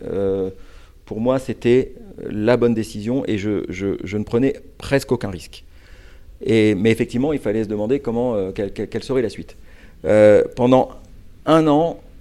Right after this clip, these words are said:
j'ai observé, j'ai rencontré des gens, j'ai été approché. Euh, et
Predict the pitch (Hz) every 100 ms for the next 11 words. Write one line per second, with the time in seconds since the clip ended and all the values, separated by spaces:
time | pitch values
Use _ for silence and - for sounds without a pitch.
0 | - 110 101 127 143 - 135 - 120 113
1 | 110 117 123 135 110 110 110 - - 104
2 | - 101 - 98 95 90 101 107 113 98
3 | 98 101 92 - 95 - 92 95 117 -
4 | - - - - - - 98 95 95 95
5 | 92 110 117 127